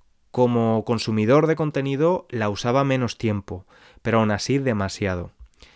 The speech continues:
Lo usaba en esos momentos de aburrimiento o cansancio. Desde que no tengo Instagram en mi teléfono, leo mucho más.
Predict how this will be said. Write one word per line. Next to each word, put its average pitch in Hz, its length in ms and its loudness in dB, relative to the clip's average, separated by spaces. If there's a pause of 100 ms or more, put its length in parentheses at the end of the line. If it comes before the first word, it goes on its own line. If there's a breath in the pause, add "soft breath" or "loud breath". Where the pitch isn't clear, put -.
(540 soft breath)
Lo 120 160 2
usaba 151 500 4
en 170 80 2
esos 151 240 -2
momentos 139 520 0
de 131 80 2
aburrimiento 120 1000 0
o 110 160 -2
cansancio. 98 680 -8 (800 soft breath)
Desde 117 240 2
que 120 120 0
no 131 140 4
tengo 160 220 2
Instagram 147 480 0
en 147 80 0
mi 147 100 0
teléfono, 151 680 -2 (200)
leo 131 460 0 (220)
mucho 120 360 -4
más. - 360 -12